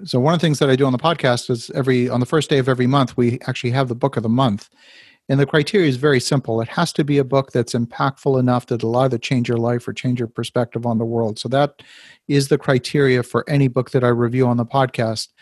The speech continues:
I'll, I'm gonna put out a, a book that I actually just read, uh, and it was the book of the month, uh, for the month of May,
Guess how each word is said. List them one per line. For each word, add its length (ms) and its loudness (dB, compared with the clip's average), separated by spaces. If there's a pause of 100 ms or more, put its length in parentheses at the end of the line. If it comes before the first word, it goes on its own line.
(400)
I'll, 260 0
I'm 100 -2
gonna 140 -4
put 240 0
out 220 4
a, 260 0
a 100 -6
book 260 -2
that 120 2
I 220 2
actually 260 -4
just 480 -2
read, 480 -2 (200)
uh, 220 -2
and 200 -2
it 60 2
was 260 0
the 60 -12
book 200 0
of 40 2
the 60 2
month, 480 0 (160)
uh, 240 -2
for 340 0
the 100 -4
month 260 0
of 60 2
May, 380 2